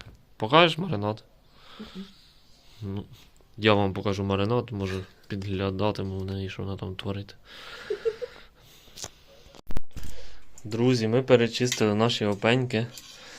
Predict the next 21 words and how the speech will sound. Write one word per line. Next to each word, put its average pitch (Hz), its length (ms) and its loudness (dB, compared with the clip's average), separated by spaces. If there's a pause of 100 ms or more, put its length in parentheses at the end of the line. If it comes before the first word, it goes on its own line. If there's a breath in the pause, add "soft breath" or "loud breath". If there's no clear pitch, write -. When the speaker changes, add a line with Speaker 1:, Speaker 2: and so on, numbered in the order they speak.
(640 loud breath)
Speaker 1:
Зараз 120 380 6
будемо 113 380 2
готувати 113 500 8
до 104 120 2
них 120 260 2
маринад. 107 560 6 (440 loud breath)
Чистили, 131 460 6
мабуть, 110 420 2
ну, 214 200 -8
та 381 120 2
ну, 285 160 2
годинку 139 480 2
так, - 220 -8
небагато. 120 500 0 (320)
Хвилин 143 340 6
сорок, 127 260 8
годинку. 113 420 4 (920 loud breath)
Ось 131 380 6 (360 loud breath)
перший 131 380 10
пучок 120 480 4 (840 soft breath)
стікає. 113 640 4